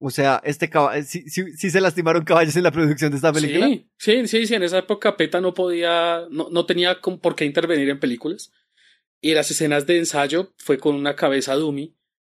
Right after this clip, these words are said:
Speaker 2: y al momento de verdad el hijo de puta destapa esa mierda y él no sabía, y parte de los gritos que dijo eran de verdad, como, <laughs> "Marica, esto es un caballo de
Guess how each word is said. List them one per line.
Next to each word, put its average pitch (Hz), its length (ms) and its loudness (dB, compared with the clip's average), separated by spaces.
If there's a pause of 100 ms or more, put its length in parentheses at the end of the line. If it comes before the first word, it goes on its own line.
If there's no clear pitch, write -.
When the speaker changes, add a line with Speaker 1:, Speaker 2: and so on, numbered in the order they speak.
Speaker 2:
y 135 80 -2
al 127 140 0
momento 131 460 -2
de 165 60 4
verdad 151 340 2
el 214 80 0
hijo 165 140 -8
de - 60 -12
puta 143 220 -4
destapa 143 320 -2
esa 147 120 -6
mierda 143 280 -4
y 190 80 0
él 123 200 -4
no 139 120 0
sabía, 143 380 -2
y - 280 -10 (200)
parte 165 300 0
de 196 80 2
los 175 140 2
gritos 147 340 -2
que 160 100 0
dijo 143 200 0
eran 143 240 0
de 147 120 -2
verdad, 139 380 -2
como, 139 260 -8
<laughs> 135 120 -6
"Marica, - 380 0
esto - 360 -8
es - 60 -4
un - 140 -6
caballo - 520 -2
de - 80 -2